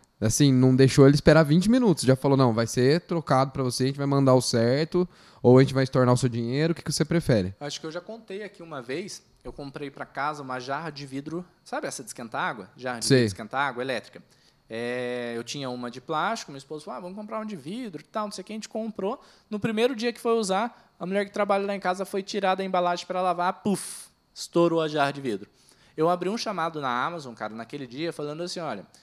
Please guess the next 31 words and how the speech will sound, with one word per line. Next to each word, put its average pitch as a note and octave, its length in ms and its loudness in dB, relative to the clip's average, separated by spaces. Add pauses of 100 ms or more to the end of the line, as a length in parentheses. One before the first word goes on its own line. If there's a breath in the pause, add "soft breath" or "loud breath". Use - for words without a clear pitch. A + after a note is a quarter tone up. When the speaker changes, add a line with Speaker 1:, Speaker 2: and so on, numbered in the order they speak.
(240 soft breath)
Speaker 2:
eu C3+ 100 -2
entendo F3+ 340 -4
que A3 120 -12
foi F#3+ 180 -4
um F3 60 -6
problema E3 420 -4
meu, E3 260 -2
eu D#3 160 0
quebrei D#3 340 -4
o D3 40 -8
produto C#3+ 460 -6
no C#3 120 -6
uso, C#3 320 -4 (240)
aqui C3+ 320 -10
no C#3 140 -8
primeiro C#3+ 420 -4
uso, F3 280 -4 (200 soft breath)
mas A#3 160 -6
eu C#4 60 -4
acredito A#3+ 400 -8
que - 80 -6
esse B3 120 -6
produto A3+ 400 -2
não A3+ 260 -2
deveria C#4 360 -6
estar B3+ 240 -8
à B3+ 60 -6
venda. G#3 340 -8
É G3+ 100 -4
muito A#3 360 -4
frágil. A#3 460 -4